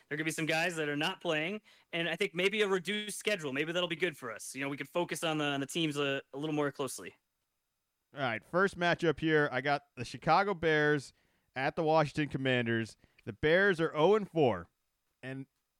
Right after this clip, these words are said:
Speaker 2: it's not just an oh and four. It's kind of like, how did you lose the games? And in last week specifically, against the Denver Broncos, of which I believe they were up twenty-eight to seven or something, maybe even more. I, I don't, it was a huge lead. But, I mean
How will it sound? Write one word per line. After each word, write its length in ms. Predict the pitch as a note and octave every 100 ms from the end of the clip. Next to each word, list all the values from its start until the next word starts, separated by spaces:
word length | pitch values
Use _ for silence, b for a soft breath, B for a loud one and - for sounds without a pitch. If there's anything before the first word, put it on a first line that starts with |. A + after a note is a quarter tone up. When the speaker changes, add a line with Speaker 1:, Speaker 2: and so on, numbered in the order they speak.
| -
Speaker 2:
it's 240 | D3+ -
not 240 | G#3+ A3+
just 240 | - G3+ F#3+
an 80 | D#3
oh 120 | C#3+
and 140 | B2+
four. 240 | B2+ B2 B2
It's 200 | C3+ -
kind 240 | - G#3+
of 100 | F#3+
like, 160 | F3 D3
how 260 | - E3
did 160 | F3+ D#3
you 80 | D3
lose 280 | C#3+ D3 A#2+
the 100 | A#2+
games? 420 | B2+ B2 G#2+ G2
And 100 | A#2
in 80 | A#2+
last 380 | B2+ F3+ G3 -
week 160 | D3+
specifically, 760 | - B2 D#3+ D3 C3+ A#2 G#2 G#2 _ _ _ _ _ _ -
against 240 | B2 C#3+
the 80 | C#3
Denver 320 | C3+ D#3+ D#3+
Broncos, 520 | B2+ C3 B2 A#2+ A2+
of 120 | A#2 A#2+
which 180 | C#3
I 60 | B2
believe 480 | A#2 C3+ E3 G3 D#3
they 100 | D#3
were 180 | C3+ B2
up 220 | A#2 -
twenty-eight 680 | - C3+ D#3 F3+ E3+ E3+ F3+ _ _ -
to 240 | C#3+ C#3+
seven 560 | B2 - - D3 F#3 F#3+
or 80 | F#3
something, 440 | F#3+ F#3+ G3+ F3
maybe 200 | D3 F3+
even 180 | E3 B2+
more. 380 | B2+ D#3+ F#3+ -
I, 160 | C#3 C3
I 100 | D3+
don't, 120 | D3
it 180 | C3+ D#3
was 140 | F3 E3+
a 40 |
huge 360 | - - C4 D3
lead. 300 | A#2+ F2+ F#2 _ _ _ _ _ _ _ _ -
But, 160 | F#3
I 80 | E3
mean 360 | E3+ D#3 C#3